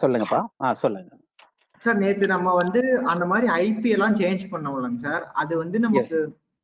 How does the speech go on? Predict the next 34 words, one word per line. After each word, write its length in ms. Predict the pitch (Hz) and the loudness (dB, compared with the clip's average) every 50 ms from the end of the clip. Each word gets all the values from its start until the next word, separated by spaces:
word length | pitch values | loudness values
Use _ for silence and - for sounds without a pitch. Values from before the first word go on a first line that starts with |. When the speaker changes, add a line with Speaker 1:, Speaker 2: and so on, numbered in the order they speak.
| _ _ _ _ _ _ _ _ _ _ | _ _ _ _ _ _ _ _ _ _
Speaker 2:
இப்போ 260 | 170 160 170 185 156 | -6 -2 -2 -2 -2
வி 140 | 160 190 190 | 0 0 2
எம் 240 | 226 247 233 233 226 | 2 2 2 2 2
ல 160 | 233 - - | 0 0 0
Speaker 1:
ம். 40 | 170 | -2
Speaker 2:
பண்ணோம்னா 580 | 160 160 170 170 - - - 220 240 - - | -2 -2 -4 -4 -6 -6 -8 -10 -10 -8 -6
எ-, 220 | 339 339 - - - | -4 -4 -4 -4 -6
என்னங்க 500 | - 165 160 165 170 180 214 240 254 254 | -6 -4 -2 0 0 0 2 2 2 2
சார் 180 | 247 208 165 | 2 0 -2
ஆகும்? 280 | 147 139 135 - 147 135 | -2 -4 -6 -6 -6 -10
இப்போ 260 | 123 - 139 135 131 | -10 -6 -4 -4 -2
அந்த, 200 | 135 135 135 139 | -2 -4 -6 -8
அந்த 460 | - 147 151 151 143 147 147 143 139 - | -12 -12 -12 -8 -6 -4 -4 -4 -4 -2
command 320 | 151 147 156 185 208 196 180 | -2 -2 0 0 0 0 0
run 200 | 160 151 151 - | -2 -2 -2 -4
பண்றோம். 300 | 151 143 135 139 135 131 | -4 -2 0 0 0 0
இப்போ 180 | 120 127 139 135 | -2 -2 -2 -2
என்-, 200 | 135 143 147 - _ _ _ _ _ _ _ _ _ - | -2 -2 -6 -14 _ _ _ _ _ _ _ _ _ -6
என் 120 | 147 160 | -4 -2
எம் 120 | 170 175 175 | -2 -2 0
சி 120 | - 175 | 2 2
எல் 160 | 170 160 160 | 2 4 4
ஐ 120 | 160 165 165 165 | 2 2 0 0
கம்-, 160 | 151 143 - | -2 0 2
Speaker 1:
ஆமா. 320 | 139 127 120 113 101 95 - - - _ - | 2 0 0 0 -4 -10 -12 -16 -18 _ -12
Speaker 2:
connection 540 | - - - 156 156 - - 175 160 160 156 151 - | -10 -10 -12 -12 -16 -16 -16 -16 -14 -14 -16 -10 -6
add 300 | 135 135 139 147 139 - 135 | -2 -2 -2 -2 -2 -2 -2
Speaker 1:
ஆ. 340 | 117 107 98 95 95 - _ _ _ _ _ _ _ _ _ _ _ _ | -2 -2 -2 -4 -10 -16 _ _ _ _ _ _ _ _ _ _ _ _
Speaker 2:
அந்த 200 | - 156 156 156 | -8 -6 -2 0
மாதிரி 260 | 156 170 202 220 214 | 0 0 0 2 2
Speaker 1:
ஆ. 60 | - | 2
Speaker 2:
பண்றோம்னா, 540 | - 110 - 160 151 143 135 131 139 160 208 - - _ _ _ _ _ _ _ _ _ _ _ _ _ _ _ _ _ _ _ _ _ _ _ - | 2 2 2 0 0 0 0 0 0 0 -2 -2 -6 _ _ _ _ _ _ _ _ _ _ _ _ _ _ _ _ _ _ _ _ _ _ _ -2
Speaker 1:
ஆ. 140 | - - 254 | -2 0 0
Speaker 2:
ஆ, 480 | - 262 131 254 254 254 254 - - | 0 -2 -4 -4 -6 -8 -12 -14 -14